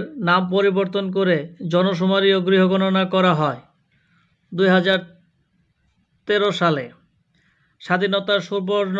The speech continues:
জয়ন্তী লোগোর নকশা করেন কে? নকশা করেন রামেন্দ্র মজুমদার ও সব্যসাচী হাসরা।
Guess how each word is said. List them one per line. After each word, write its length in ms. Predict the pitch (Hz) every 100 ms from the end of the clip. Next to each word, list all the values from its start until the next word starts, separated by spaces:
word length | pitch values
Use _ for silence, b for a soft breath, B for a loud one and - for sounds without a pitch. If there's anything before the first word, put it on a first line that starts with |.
| 202
জয়ন্তী 500 | 185 190 196 180 185 175
লোগোর 360 | 185 180 180 165
নকশা 360 | 185 185 196 190
করেন 300 | 190 190 185
কে? 220 | 180 175 131 - _ _ _ _ -
নকশা 360 | 185 180 - 190
করেন 320 | 190 196 196 202 - _ _ _ _ _ _ 226 _ 240 _ _ _ _ _ _ _ _ _ _ _ _ _ 311 339 320 311 302 269 285 294 285 311 285 240 170 240 _ _ _ _ 151 156 -
রামেন্দ্র 400 | 175 190 196 196
মজুমদার 560 | 196 202 196 196 202 202
ও 100 | 196 185
সব্যসাচী 720 | 196 190 190 180 190 185 180
হাসরা। 520 | 170 170 - 160